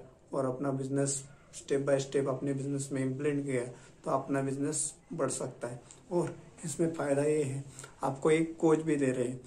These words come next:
जो चैट पर Monday to Saturday दस से सात बजे तक आप available रहेगा। जो भी आपको problem आती है, अगर आपने उनसे चैट पर बात की, तो आपसे झट से वो video आपको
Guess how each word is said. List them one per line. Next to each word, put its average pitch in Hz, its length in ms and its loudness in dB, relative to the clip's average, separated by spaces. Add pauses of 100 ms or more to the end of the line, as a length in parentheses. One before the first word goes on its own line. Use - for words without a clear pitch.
(260)
जो 151 160 2
चैट 135 320 2
पर - 360 -2 (240)
Monday 143 300 2
to 170 80 0
Saturday 135 460 0 (320)
दस 143 160 -2
से - 180 -2
सात 131 220 0
बजे 135 260 -2
तक 139 280 -6 (280)
आप 123 220 -8 (100)
available 131 440 0
रहेगा। 120 280 -4 (320)
जो 156 140 0
भी 170 100 2
आपको 156 300 0
problem 147 460 0
आती 135 260 -2
है, 131 160 -8 (1120)
अगर 147 220 2
आपने 160 240 -2
उनसे 147 460 0 (220)
चैट 135 260 0
पर 160 100 0
बात 147 340 0
की, 127 100 -4
तो - 380 -10
आपसे 156 280 -2
झट 151 220 -2
से - 180 4
वो 156 260 2
video 143 300 2
आपको 139 340 -2